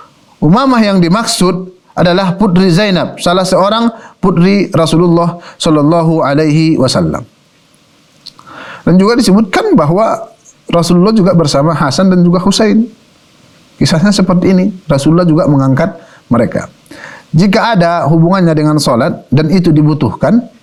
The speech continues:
tidak mengapa tidak kita ber-, bergerak. Akan tetapi yang membatalkan di sini adalah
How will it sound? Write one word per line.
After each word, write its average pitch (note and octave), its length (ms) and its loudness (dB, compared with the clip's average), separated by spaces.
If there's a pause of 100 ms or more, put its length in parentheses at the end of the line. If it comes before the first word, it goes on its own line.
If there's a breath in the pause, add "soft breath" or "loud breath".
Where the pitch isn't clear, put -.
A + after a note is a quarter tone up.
(220 soft breath)
tidak A#3 240 0
mengapa D#3+ 400 0
tidak - 400 -2
kita E3 320 0
ber-, D3 320 0 (160)
bergerak. G#2 480 -2 (400 loud breath)
Akan F#3+ 160 -2
tetapi A#3 400 0
yang G#3 80 2
membatalkan F#3+ 640 2
di E3+ 80 0
sini E3+ 160 2
adalah - 400 -6